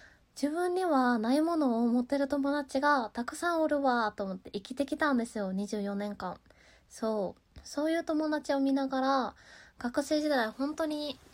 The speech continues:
いろんな個性にあふれた友達に恵まれて、あ、楽しいなと思いながら生活してきたんですけど、その反面、あのー、自分には何もないよなってこう生きてきたんですよね、ずっと。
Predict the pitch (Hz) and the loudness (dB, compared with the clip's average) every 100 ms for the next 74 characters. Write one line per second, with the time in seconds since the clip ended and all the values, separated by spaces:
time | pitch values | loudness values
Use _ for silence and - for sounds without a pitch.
0 | - - _ - 247 285 302 302 330 302 | -20 -20 _ -6 0 0 0 0 -2 0
1 | 247 208 226 254 233 202 226 233 240 240 | 0 -2 -2 -2 -2 -4 -4 -2 -2 -4
2 | 233 226 226 240 247 262 247 - 202 202 | -4 -4 -6 -2 0 2 0 -6 -6 -4
3 | 196 - - - - - 226 240 269 349 | -6 -10 -18 -18 -18 -12 -8 -6 -6 -6
4 | - 302 262 254 277 254 220 226 226 226 | -2 0 2 4 2 0 -4 -4 -4 -4
5 | 196 196 - 254 277 269 277 - 294 302 | -4 -4 -4 -4 -4 -8 -12 -8 -8 -6
6 | 294 254 214 208 - 208 233 269 254 240 | -4 -4 -4 -8 -12 -10 -4 -2 -2 -6
7 | - 311 311 311 302 311 285 240 - - | -8 -4 0 2 2 2 0 -2 -6 -20
8 | - - - - - 220 214 214 208 208 | -20 -20 -20 -20 -10 -6 -4 -4 -4 -4
9 | 208 208 202 240 262 311 320 320 233 196 | -4 -4 -4 -4 -2 0 0 2 0 -2
10 | - _ _ - 226 277 349 349 294 262 | -8 _ _ -10 -4 -2 0 0 2 2
11 | 247 220 214 226 226 202 190 180 208 - | 0 -2 -2 -4 -6 -10 -8 -8 -8 -10
12 | 220 220 220 233 226 233 196 190 190 180 | -6 -2 -2 -2 -4 -6 -6 -6 -8 -8
13 | 196 247 262 233 _ 185 | -2 -2 -2 -4 _ -12